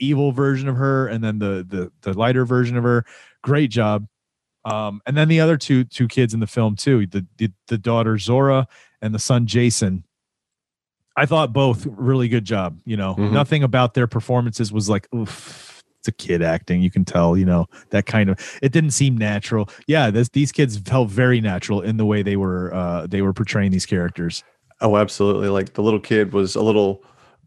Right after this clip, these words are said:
Speaker 2: this has become a term, so I don't know what the proper way of, of phrasing it is, but he's a little spectrum-y,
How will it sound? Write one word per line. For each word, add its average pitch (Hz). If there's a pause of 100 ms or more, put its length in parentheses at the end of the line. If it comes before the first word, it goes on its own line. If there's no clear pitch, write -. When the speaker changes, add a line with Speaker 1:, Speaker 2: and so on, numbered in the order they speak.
(340)
Speaker 2:
this 107
has 104
become 101
a 92
term, 92
so 95
I 95
don't 98
know 98
what 95
the -
proper 98
way 98
of, - (100)
of 104
phrasing 104
it 95
is, 90
but 104
he's 101
a 98
little 123
spectrum-y, 127